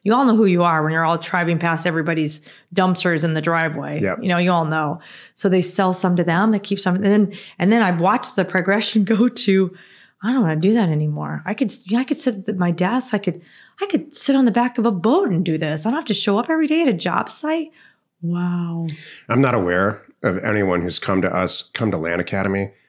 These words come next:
Speaker 2: from the house pli-, uh, flipping or house renovation environment who's ever gone back.
Speaker 1: Correct.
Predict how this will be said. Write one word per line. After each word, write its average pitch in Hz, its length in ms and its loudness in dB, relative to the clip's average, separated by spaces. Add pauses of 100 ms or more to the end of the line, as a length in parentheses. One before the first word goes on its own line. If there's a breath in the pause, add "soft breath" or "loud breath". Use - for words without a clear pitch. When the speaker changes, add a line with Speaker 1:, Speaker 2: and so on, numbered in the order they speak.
(140 soft breath)
Speaker 2:
from 98 160 -2
the 87 100 0
house 98 320 -2
pli-, - 220 -2 (100)
uh, 87 160 -2
flipping 92 400 -4
or 78 140 -4
house 90 300 -4
renovation 82 480 -4
environment 80 580 -6 (240)
who's 87 180 -4
ever 85 300 -4
gone 78 200 -6
back. 76 340 -8 (300)
Speaker 1:
Correct. - 460 -14